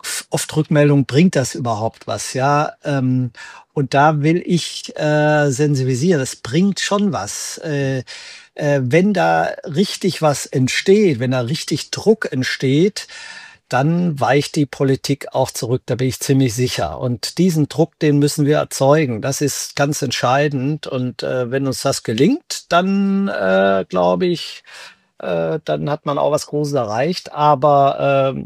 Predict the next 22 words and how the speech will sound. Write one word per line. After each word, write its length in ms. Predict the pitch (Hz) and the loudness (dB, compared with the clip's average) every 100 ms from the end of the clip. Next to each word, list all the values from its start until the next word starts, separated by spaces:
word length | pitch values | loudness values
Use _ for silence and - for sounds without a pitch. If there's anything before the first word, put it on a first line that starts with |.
| - | -4
da 100 | 135 | -2
muss 480 | 151 160 - - - | -2 -4 -8 -12 -6
jeder 280 | 135 156 | 0 2
mitmachen, 520 | 143 156 - 120 104 117 | 2 0 -4 -6 -6 -8
das 160 | 127 | -8
ist 100 | 123 | -8
ganz 220 | - 120 | -4 -4
entscheidend. 540 | 127 113 139 113 107 104 | -4 -2 0 0 -2 -8
Das 120 | 117 | -4
ist 160 | 147 - | -4 -2
ja 80 | |
schnell 360 | 135 - 143 156 | -2 2 2 2
gemacht, 320 | 135 147 - | 2 -2 -2
das 100 | 123 | -6
kurze 240 | - 147 139 | -4 -4 -4
fünf 320 | - 156 - | -2 -2 0
Minuten 720 | 135 147 180 151 143 143 135 | 0 2 0 0 0 0 0
so, 280 | 135 135 127 | 0 0 0
so 100 | 135 | -2
eine 160 | 127 | -2
E-Mail 240 | 135 165 147 | -2 -2 -2
rauszuschicken. 760 | 107 104 - 123 139 - 160 | -2 -4 -4 -6 -6 -4 -4